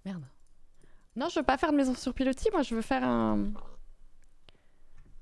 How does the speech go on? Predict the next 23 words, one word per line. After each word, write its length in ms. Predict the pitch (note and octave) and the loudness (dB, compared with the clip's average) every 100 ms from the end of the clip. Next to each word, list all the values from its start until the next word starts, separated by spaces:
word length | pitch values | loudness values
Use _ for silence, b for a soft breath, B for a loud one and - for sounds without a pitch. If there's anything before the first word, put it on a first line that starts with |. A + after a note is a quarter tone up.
| - | -8
Il 120 | A3+ | -4
est 60 | B3+ | 0
où 40 | |
le 60 | B3 | 2
cochon 260 | A#3+ G#3+ A3+ | 2 2 2
noir ? 480 | A3 G#3+ G#3+ G3 D#3+ - - - - - - | 4 4 4 2 -2 -8 -16 -18 -20 -20 -18
Je 160 | F3 G3 | -14 -6
veux, 160 | G#3 G3+ | -2 0
je 140 | G3+ | 0
veux 60 | G#3+ | -2
faire, 280 | - A3+ | 0 2
euh, 200 | G#3+ G3 | 4 4
je 120 | G3 G3 | 4 0
veux 60 | |
faire, 180 | G#3+ G3 | 0 2
euh, 280 | F#3+ F#3+ F#3+ | 2 2 0
je 60 | |
veux 100 | F3+ | -2
pas 80 | - | -6
faire 180 | F3+ G3 | -6 -8
ça. 180 | - A3+ - - - - - - - - - - - - | -8 -10 -12 -16 -16 -18 -18 -20 -18 -20 -20 -20 -16 -10
Attends, 220 | G#3+ G4+ G#4 | -2 2 4
arrête-toi, 340 | F#4 G4 A4+ | 4 4 4